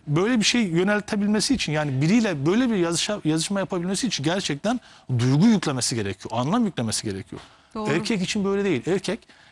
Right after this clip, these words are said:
Speaker 1: yakalandığı an on yıllık aldatma olsa bile pırt diye oradan kesip atıyor.
Speaker 2: Kesip atıyor, doğru.
Speaker 1: Ama kadın için öyle değil. Mesela erkek evliyken aldatır ama "Eşimi çok seviyorum." der. Kadın evliyken aldatır,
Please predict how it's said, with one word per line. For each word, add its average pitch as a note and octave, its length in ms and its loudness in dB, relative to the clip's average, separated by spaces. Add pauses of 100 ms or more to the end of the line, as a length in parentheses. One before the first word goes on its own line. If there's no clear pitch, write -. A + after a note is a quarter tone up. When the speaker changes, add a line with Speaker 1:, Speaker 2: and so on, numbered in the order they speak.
(100)
Speaker 1:
yakalandığı A3+ 680 0
an C4 320 -2
on C#4+ 160 0
yıllık B3+ 320 0
aldatma A3+ 400 -2
olsa A#3 280 -2
bile A#3+ 140 -2 (220)
pırt F4+ 200 -4
diye C4+ 100 0
oradan A#3+ 220 -2
kesip G#3 280 -4
atıyor. D#3 260 -2
Speaker 2:
Kesip G2 220 -6
atıyor, F#3 340 -12
doğru. G#2+ 320 -8 (440)
Speaker 1:
Ama G#3 160 0
kadın G#3+ 260 0
için B3 180 2
öyle B3 140 2
değil. E3+ 160 2
Mesela C#3+ 340 -2 (1040)
erkek F#3+ 500 -4 (360)
evliyken A#3 420 2
aldatır A3 600 -2 (340)
ama D3 200 -2
"Eşimi G#3 240 2
çok - 180 -2
seviyorum." A2+ 440 0
der. - 320 -10 (1600)
Kadın F#3+ 280 -2
evliyken A#3+ 420 2
aldatır, A3 520 -2